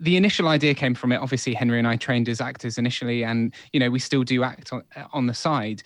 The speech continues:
And about two years ago, I was, uh, auditioning for a role in a film, um, that was being shot up in Scotland. Uh, it was sort of a Vikings-esque, uh, film, and I was proper excited about it 'cause it was, you know,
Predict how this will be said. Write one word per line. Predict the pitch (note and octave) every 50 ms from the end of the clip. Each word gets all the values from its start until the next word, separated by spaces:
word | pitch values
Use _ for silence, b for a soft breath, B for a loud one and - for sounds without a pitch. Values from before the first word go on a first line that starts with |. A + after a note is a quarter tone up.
| B B B B B
And | - C3+ B2+ B2+ C3 -
about | C3+ D#3+ D#3 D3+
two | - - F3
years | E3+ E3 D#3+ D3+ -
ago, | B2+ C3 B2+ B2 B2 -
I | B2 B2+ B2+ A#2+
was, | A#2 B2 A#2+ A#2+ A#2 A2+ - - - -
uh, | B2 A#2 A2+ -
auditioning | - C#3 B2+ C#3 C3 - C#3+ B2+ A#2
for | - - B2
a | A#2+
role | A#2 B2+ C3 B2 A#2+
in | A#2 A2+
a | A2+
film, | A2 - - C#3+ C3 A2 G#2 G#2 G#2 G#2+ - _ -
um, | B2 A2+ A2 A2+ A2+ A2+ A2+ B B B B -
that | B2+
was | A#2+ A2+
being | - B2+ A#2+ A#2
shot | - - B2 A#2
up | A#2 - -
in | A#2+ A2+ A2
Scotland. | G#2+ - - - F#3 D#3 - C3 A2+ G#2+ G2 - - B B B B B B B
Uh, | C3+
it | A#2+ B2
was | C3+ C3
sort | - - D3+ C3
of | B2+ B2
a | C3+ A#2
Vikings-esque, | A#2 A#2+ C#3 D3 D3+ D3 - - C3 A#2+ A#2 A#2 A#2 A2 - - - B2+ A#2+ - - - - - - - - - _ -
uh, | B2 A#2+ A#2 A2
film, | G#2+ - - B2+ A#2+ A#2 A2
and | G#2 G2+
I | F#2
was | F#2 -
proper | _ - - D#3+ D3+ - - B2+
excited | G#2+ - - B2+ A#2 G2+ G#2+
about | - G#2 E2+ D2+
it | -
'cause | - - -
it | G#2+ D2+
was, | F2+ A2+ - -
you | A2+
know, | G#2+ G#2